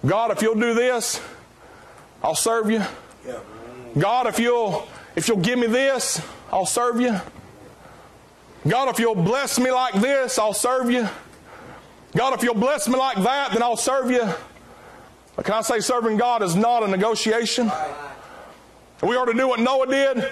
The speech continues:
Speaker 1: And people thought he was out of his mind. People thought he was crazy. But he just simply listened to God.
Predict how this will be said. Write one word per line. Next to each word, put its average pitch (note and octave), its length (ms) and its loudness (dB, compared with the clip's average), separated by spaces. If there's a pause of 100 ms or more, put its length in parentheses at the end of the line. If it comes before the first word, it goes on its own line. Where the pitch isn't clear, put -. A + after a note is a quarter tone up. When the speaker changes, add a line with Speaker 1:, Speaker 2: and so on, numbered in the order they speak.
(240)
Speaker 1:
And G#3 680 -2 (260)
people A#3+ 320 0
thought C#4+ 340 2
he A3+ 80 0
was A3+ 160 0
out C4+ 160 0
of A#3 60 0
his F#3 120 -2
mind. D4 440 0
People A3 180 0
thought C#4+ 260 2
he C4+ 60 0
was A#3 160 0
crazy. E3+ 560 0 (1200)
But E3+ 100 0
he E3+ 40 2
just F3 240 0
simply G#3 300 0
listened A3 340 0
to G#3+ 60 2
God. D#3 500 0